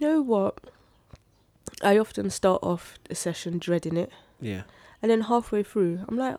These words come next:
Speaker 1: "Oh, it's, it's all right."
Speaker 2: Yeah.
Speaker 1: And at the end, I'm like, "Yay, let's go again."
Speaker 2: Mm-hmm.
Speaker 1: It's really weird. It's like a roller coaster kind of thing.
Speaker 2: Yeah.
Speaker 1: Depending on what exercise you're doing
Speaker 2: Yeah.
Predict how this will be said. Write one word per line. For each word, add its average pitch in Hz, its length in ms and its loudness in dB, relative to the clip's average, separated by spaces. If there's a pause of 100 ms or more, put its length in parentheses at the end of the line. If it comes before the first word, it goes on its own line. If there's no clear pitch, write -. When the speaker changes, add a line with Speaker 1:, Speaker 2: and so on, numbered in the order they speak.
(100)
Speaker 1:
"Oh, 214 320 0 (2250)
it's, - 220 -10 (140)
it's - 180 -8
all 202 100 0
right." 180 280 -2 (320)
Speaker 2:
Yeah. 104 200 -4 (360)
Speaker 1:
And 214 120 0
at 208 120 -2
the 240 120 4
end, 226 140 4
I'm 233 120 0
like, 269 260 -2
"Yay, 359 300 8
let's 311 180 0
go 294 140 2
again." 185 400 -2 (140)
Speaker 2:
Mm-hmm. 110 240 -2
Speaker 1:
It's 226 160 -4
really 247 220 0
weird. 220 260 2
It's 175 140 -10
like 196 160 -8
a 196 40 -2
roller 196 240 0
coaster 175 340 -6
kind 175 220 -8
of 170 80 -8
thing. 165 180 -6
Speaker 2:
Yeah. 202 240 -2
Speaker 1:
Depending 190 360 -2
on 175 160 0
what - 160 2
exercise 170 460 -6
you're 170 100 -6
doing 170 380 -6
Speaker 2:
Yeah. 95 180 -4